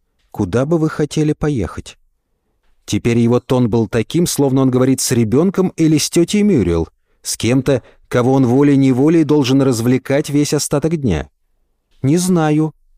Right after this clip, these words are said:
сказала Мэриэл так, будто у неё нет выбора, кроме как дать превратить себя в докучливое дитя. Она глушила в себе стон разочарования пополам со всё более громким ропотом страсти.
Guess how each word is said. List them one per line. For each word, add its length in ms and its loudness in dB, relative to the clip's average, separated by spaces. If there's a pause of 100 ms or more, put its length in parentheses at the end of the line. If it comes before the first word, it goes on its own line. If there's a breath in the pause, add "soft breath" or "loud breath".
сказала 540 0
Мэриэл 420 2
так, 380 -4 (380)
будто 380 -2
у 40 4
неё 240 2
нет 240 2
выбора, 320 2
кроме 280 0
как 200 -4
дать 240 -2
превратить 520 0
себя 280 0
в 60 -4
докучливое 720 -2
дитя. 440 -6 (1000)
Она 300 -2
глушила 600 0
в 60 -8
себе 300 -2
стон 360 0
разочарования 840 0
пополам 440 -2
со 180 -2
всё 220 -2
более 380 2
громким 580 0
ропотом 400 -2
страсти. 640 -6